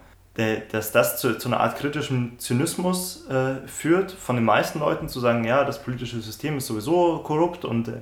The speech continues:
da kriegt man sowieso keine wirkliche Änderung. Und ja, ähm, deswegen muss ich mich da auch nicht wirklich politisch engagieren und sowas.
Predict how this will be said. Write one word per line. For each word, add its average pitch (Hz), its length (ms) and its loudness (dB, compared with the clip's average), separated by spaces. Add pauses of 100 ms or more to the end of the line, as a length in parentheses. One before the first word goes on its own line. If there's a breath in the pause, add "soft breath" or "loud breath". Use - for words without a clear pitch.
(340 loud breath)
da 117 100 0
kriegt 139 240 -4
man 127 100 2
sowieso 113 360 2
keine 147 320 0
wirkliche 143 320 -2
Änderung. 139 480 0 (340 loud breath)
Und 123 540 2
ja, 131 640 6
ähm, 120 220 0
deswegen 120 320 0
muss 131 180 0
ich 127 60 0
mich 123 160 -2
da 107 160 6
auch 104 160 2
nicht 123 220 -4
wirklich 131 260 -6
politisch 123 380 -6
engagieren 117 500 -2
und 143 120 -4
sowas. 135 240 0